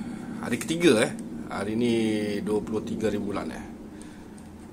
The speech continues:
Dua puluh tiga hari bulan pukul satu. Oh, dua puluh tiga hari bulan kalau kata korang nampak lah. Okey, macam terbalik je kan. Tiga hari bulan, uh, satu, lapan minit tengah hari.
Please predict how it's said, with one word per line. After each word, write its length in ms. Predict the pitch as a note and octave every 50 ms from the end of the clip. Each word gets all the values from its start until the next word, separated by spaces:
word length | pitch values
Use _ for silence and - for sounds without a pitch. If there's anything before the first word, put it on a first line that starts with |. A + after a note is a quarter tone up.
| - - -
Dua 160 | - F2+ F2
puluh 160 | - F2+ F#2
tiga 240 | - G2+ F#2+ F#2 G2+
hari 80 | F#2+ F#2
bulan 240 | F#2 G2+ G2+ A2 G#2
pukul 240 | - - - -
satu. 400 | F2+ F#2+ F#2 F2+ - - G#2+ A#2 B2 B2 - - - - - - - - - - - - - - - - - - - - - - - - - - G2+
Oh, 320 | F#2+ F#2+ F#2 F2 E2+ E2+ -
dua 80 | F2+
puluh 160 | E2+ D#2+ -
tiga 160 | - G2 F2+ F#2+
hari 160 | F2+ F#2 F2
bulan 240 | F#2 F2 F2 - G#2
kalau 160 | - E2+ E2+
kata 160 | - - F2+
korang 160 | F2+ F#2 F#2
nampak 160 | F2 - E2+
lah. 160 | D2+ - - - - - - - - - - - - - - - - - - - -
Okey, 160 | - - -
macam 460 | A2+ - - - - - - - - - - E2
terbalik 560 | D#2+ D#2 E2+ E2+ E2+ E2+ F#2 F2+ F#2 F2+ - -
je 80 | F#2 G2 G2 G2+
kan. 100 | F#2+ E2 E2 - - - - - - - - - - - - - - - - - - - - -
Tiga 240 | F2+ F#2 G#2+ A2
hari 60 | G#2 G2
bulan, 260 | G#2 G#2+ B2 C3 C#3 C#3 A2 -
uh, 640 | G#2+ G#2+ G#2+ G#2+ G#2+ G#2 G#2 G#2 G#2 G#2 G#2 G#2 G#2 - - - - - - - -
satu, 560 | - G2 G2 - - - A2+ A2 G#2+ A2 A2 - - - - - - - - - - - - - - - - - - - - - - - -
lapan 200 | - G2 G2 G2 G#2
minit 180 | G#2 G#2 G2 - - -
tengah 240 | - F#2 F#2+ G2 G2+
hari. 160 | G#2+ B2 C3